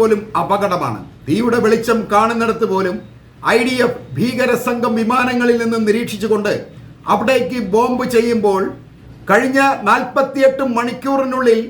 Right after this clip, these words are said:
ഒരാഴ്ചയിലധികം ഭക്ഷണമോ വെള്ളമോ കിട്ടാതെ നാൽപത്തിയെട്ട് പേരാണ് പട്ടിണി മൂലം മരിച്ചതെന്നാണ് ഗസയിലെ ആരോഗ്യ മന്ത്രാലയം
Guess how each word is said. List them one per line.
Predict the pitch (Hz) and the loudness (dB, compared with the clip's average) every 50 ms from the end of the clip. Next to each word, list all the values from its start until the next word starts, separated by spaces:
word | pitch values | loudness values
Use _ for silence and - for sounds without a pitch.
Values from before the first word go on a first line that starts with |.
| - - - _ _ - 190 | -10 -18 -20 _ _ -4 -2
ഒരാഴ്ചയിലധികം | 254 277 285 277 277 269 - - 277 269 269 269 269 262 269 269 - - | 0 2 4 4 2 2 0 -2 0 0 0 0 0 0 -2 -2 -2 -2
ഭക്ഷണമോ | 262 254 - 269 269 269 254 262 262 262 233 | -4 -2 0 0 -2 0 0 -2 0 2 2
വെള്ളമോ | 240 240 240 247 269 269 269 269 262 | 2 2 4 2 2 4 4 4 2
കിട്ടാതെ | 254 - - 254 247 240 220 147 123 - - - _ _ _ - 131 151 | 0 -4 -2 -2 -2 0 -2 -4 -6 -8 -16 -20 _ _ _ -8 -2 0
നാൽപത്തിയെട്ട് | 180 220 247 - - - 269 254 - 269 254 240 247 262 220 | 0 0 0 -2 -2 -2 -2 0 0 -2 -2 -2 -2 -2 -2
പേരാണ് | 247 254 254 262 254 254 254 254 254 240 - - - | -2 0 2 2 2 2 0 -2 -4 -6 -4 -2 -2
പട്ടിണി | 220 214 - - 269 262 262 247 | -2 -2 -2 -2 -2 0 0 -2
മൂലം | 247 247 240 240 226 220 | -2 -2 0 0 0 0
മരിച്ചതെന്നാണ് | 208 311 320 - - 262 247 240 226 220 214 214 214 208 214 214 - 147 139 | 0 0 -2 -2 -2 -2 -2 0 0 0 0 0 0 -2 -4 -4 -8 -8 -6
ഗസയിലെ | 165 196 - - 226 220 226 208 202 196 - - - - 139 160 180 | -4 -2 0 2 4 4 4 2 0 -4 -8 -10 -8 -6 -2 0 2
ആരോഗ്യ | 208 214 233 226 220 190 214 202 196 | 4 4 4 4 4 2 0 -2 -2
മന്ത്രാലയം | 185 185 180 185 190 185 180 180 175 170 - | -4 -4 -4 -4 -2 -2 -2 -2 -2 -4 -6